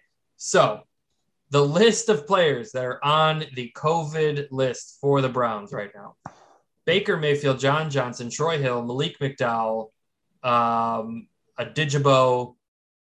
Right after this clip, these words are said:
Wyatt Teller, Jarvis Landry, Hooper, McKinley, Takk McKinley, Wills, Drew Forbes, whoever that is,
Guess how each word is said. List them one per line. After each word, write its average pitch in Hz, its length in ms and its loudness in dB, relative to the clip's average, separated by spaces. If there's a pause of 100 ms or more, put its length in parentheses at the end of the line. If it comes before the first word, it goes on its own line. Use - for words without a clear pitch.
(240)
Wyatt 143 340 2
Teller, 127 340 0
Jarvis 151 420 -2
Landry, 120 400 -8
Hooper, 143 420 -2
McKinley, 127 880 -4
Takk 147 200 -2
McKinley, 120 500 -8 (600)
Wills, 143 680 4 (120)
Drew 180 320 -4
Forbes, 151 640 0
whoever 131 240 -2
that 120 220 -2
is, 110 320 -8